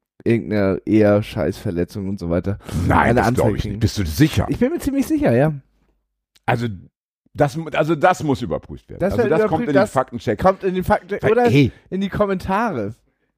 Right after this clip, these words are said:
Speaker 2: Also ich, ich, ich
Speaker 1: Ich werde
Speaker 2: kenne,
Speaker 1: immer
Speaker 2: ich
Speaker 1: jetzt ab und zu immer eine steile These reinwerfen.
Speaker 2: Also ich kenne so viele Leute, die, die, obwohl sie etwa in meinem Alter sind, immer noch nicht wissen, wo man die Adresse draufschreibt, also den, äh, den, äh, den Absender
Speaker 1: Ja,
Speaker 2: und
Speaker 1: das
Speaker 2: den,
Speaker 1: macht ja
Speaker 2: und
Speaker 1: auch
Speaker 2: den
Speaker 1: so selten,
Speaker 2: Adressat-
Speaker 1: nochmal jemanden einen Brief schreiben.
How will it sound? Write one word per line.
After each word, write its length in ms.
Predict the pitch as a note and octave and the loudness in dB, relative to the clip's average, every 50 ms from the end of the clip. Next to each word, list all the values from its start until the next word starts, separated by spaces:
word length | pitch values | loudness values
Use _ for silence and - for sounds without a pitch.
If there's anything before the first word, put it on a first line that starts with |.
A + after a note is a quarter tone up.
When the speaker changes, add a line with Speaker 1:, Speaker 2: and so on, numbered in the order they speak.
| _ _ - | _ _ -8
Speaker 2:
Also 180 | A2+ G#2+ C3+ | -4 -2 -2
ich, 420 | C3+ - - - - C3+ B2 A#2 - | -4 -4 -8 -14 -12 -10 -10 -8 -8
ich, 20 | |
ich 180 | C#3+ A#2 - - | -10 -10 -8 -6
Speaker 1:
Ich 160 | C3 A#2+ - | -2 2 4
werde 140 | F#3+ G#3 B3 | 4 4 4
Speaker 2:
kenne, 100 | A#3 A#3+ | 2 4
Speaker 1:
immer 80 | C4+ C4 | 4 4
Speaker 2:
ich 60 | A#3+ | 4
Speaker 1:
jetzt 120 | A#3 A3+ F3 | 2 2 0
ab 160 | F3 F3 - | 0 0 0
und 160 | A3 F#3+ - | -4 -6 -2
zu 100 | - A#3 | 2 2
immer 180 | G#3+ G3+ G3+ G3 | 2 4 2 0
eine 100 | G3 F#3 | -2 -2
steile 320 | - - F#3+ F3+ F3+ E3+ | 0 2 2 2 2 0
These 320 | D3+ - - C#4+ A3+ E3+ G#2+ | -2 0 0 2 2 2 2
reinwerfen. 460 | G#2+ G#2+ G2+ F#2+ F2+ F#2+ G#2 - A2 | 2 0 0 0 0 0 0 -2 -2
Speaker 2:
Also 140 | - F2+ G2 | -4 -4 -4
ich 80 | A#2 - | -6 -2
kenne 220 | - C#3 C#3 D3 B2+ | 0 2 2 2 0
so 180 | G2+ B2 D#3+ | 0 0 -2
viele 220 | D3+ - - D#3 C#3 | -2 -2 0 2 4
Leute, 320 | B2 B2 C3+ D3 - C3 | 4 6 4 4 2 2
die, 240 | A2+ A#2 A#2+ F2 A2 | 2 2 2 0 -2
die, 260 | G2 A2 A#2+ A#2 - | -2 0 0 0 0
obwohl 320 | - G#2+ - - A2+ B2+ | -2 -6 -4 -2 -2 -2
sie 300 | A2 B2 A#2+ A#2 A#2 - - - - - - | -2 0 0 0 0 0 -2 -8 -16 -18 -12
etwa 240 | - F#2 - - A2+ | -12 -8 -2 -2 0
in 60 | G2 | 2
meinem 160 | G2+ G#2 G2+ | 2 0 2
Alter 260 | E2 F2+ A2 B2 B2+ A2+ | 2 0 2 2 2 0
sind, 160 | A2 A2 G#2+ | 2 0 0
immer 140 | A2 C#3 D3 | 0 0 2
noch 100 | B2+ A#2 | 2 0
nicht 160 | A2 F2+ F#2 | 0 0 -2
wissen, 300 | A2+ - - A2+ G2+ F2+ | -6 -4 -4 -4 -2 -2
wo 100 | A#2 A#2 | -2 2
man 160 | A2+ A2 G#2+ | 2 2 4
die 140 | F#2+ G#2 F2+ | 4 4 2
Adresse 400 | F2+ E2 D#2+ F#2 A2+ - C3+ G2+ | 2 2 2 0 0 0 -2 -4
draufschreibt, 640 | G#2 - G#2 G#2 F#2 - - F#2+ G2+ G2+ G#2 G2 - | 0 2 2 2 2 0 -2 2 2 2 2 2 0
also 160 | F#2+ D#2+ F2+ | -4 -2 0
den, 140 | E2+ E2 D#2 | 0 0 -2
äh, 180 | - - E2 D#2 | -2 -4 -4 -2
den, 240 | D#2 D#2 C#2+ C#2+ | -2 -2 -4 -4
äh, 100 | - - | -6 -6
den 260 | D2 C2+ C2 B1 A1+ - _ - | -6 -8 -8 -10 -12 -16 _ -4
Absender 480 | _ A2 G#2+ - - A2 G#2+ G2+ G2 F#2+ | _ -4 -4 0 2 2 4 4 4 2
Speaker 1:
Ja, 40 | F2+ | 4
Speaker 2:
und 80 | - B2+ | 4 4
Speaker 1:
das 120 | B2 A2 F#2 | 2 4 2
Speaker 2:
den, 40 | |
Speaker 1:
macht 200 | - D3 - - | 2 2 4 4
ja 80 | - - | 4 4
Speaker 2:
und 60 | G#2 A2+ | 4 2
Speaker 1:
auch 60 | G#2+ | -2
Speaker 2:
den 100 | G#2+ A2 | -4 -8
Speaker 1:
so 60 | G#2+ | -10
selten, 300 | G#2 - A2 G2+ - - | -2 2 2 2 2 0
Speaker 2:
Adressat- 320 | - - E2 D#2+ - F#2+ | -2 -2 -2 -2 0 -2
Speaker 1:
nochmal 220 | F#2+ G2+ A2 G#2 G2+ | -2 -2 -2 -2 -2
jemanden 280 | G2 F#2+ F#2+ E2 - | 0 0 -2 -4 -6
einen 40 | F#2+ | -8
Brief 240 | F#2 G2 A2 A2 - | -6 -4 -4 -4 -4
schreiben. 320 | - - E2+ D#2+ F#2 G2 | -6 -6 -4 -4 -4 -6